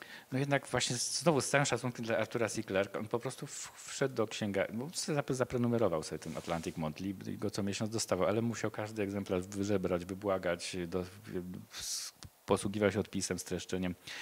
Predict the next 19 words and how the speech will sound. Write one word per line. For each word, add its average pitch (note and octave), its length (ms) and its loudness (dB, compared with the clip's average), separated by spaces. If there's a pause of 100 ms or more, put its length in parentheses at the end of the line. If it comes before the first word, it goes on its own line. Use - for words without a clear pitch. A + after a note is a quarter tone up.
(340)
Natomiast A#2+ 720 6
jego A2 360 4
niesłychanie A#2 640 4
dojrzałe G#2 520 4
uwagi G2 380 0
dotyczące F#2 540 -2
tego, F#2+ 320 0
co - 240 -2
będzie F2+ 380 0
internetem F#2 680 -2
już F2 160 -2 (100)
konkretnie, F2 500 -4
już F2+ 120 -6
tym, F2 160 -4
co E2+ 120 -4
my F2 160 0
dzisiaj E2+ 300 -6
tak - 180 -8
nazywamy, D#2 520 -4